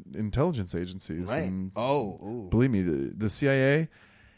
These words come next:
Speaker 1: I'm sure they know a lot of really good shooters.
Speaker 2: Who can disappear people.
Speaker 1: Uh, yeah, I sh-, I'm sure they, they know a lot of sharpshooters. Some
Speaker 2: Yeah.
Speaker 1: guys with some really good accuracy.
Speaker 2: If, if they're, if they're smart, you get a old sharpshooter, a person who used to be a Mills and Will, a, a ex-World War Two
Speaker 1: <laughs>
Speaker 2: sniper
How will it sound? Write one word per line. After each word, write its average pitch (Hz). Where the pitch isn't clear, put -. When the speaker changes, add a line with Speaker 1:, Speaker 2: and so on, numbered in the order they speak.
Speaker 1:
I'm 113
sure 175
they 165
know 156
a -
lot 104
of 98
really 110
good 104
shooters. 92
Speaker 2:
Who 175
can 127
disappear 117
people. -
Speaker 1:
Uh, 123
yeah, 107
I 113
sh-, -
I'm 123
sure 165
they, 156
they 135
know 135
a 107
lot 123
of 120
sharpshooters. 101
Some 107
Speaker 2:
Yeah. 104
Speaker 1:
guys 113
with 107
some 107
really 185
good 151
accuracy. 101
Speaker 2:
If, 160
if 139
they're, 143
if 135
they're 143
smart, 190
you 147
get 139
a 127
old 208
sharpshooter, 113
a 110
person 147
who 131
used 160
to 123
be 127
a 113
Mills 131
and 123
Will, 113
a, 104
a 117
ex-World 135
War 131
Two 160
Speaker 1:
<laughs> -
Speaker 2:
sniper 139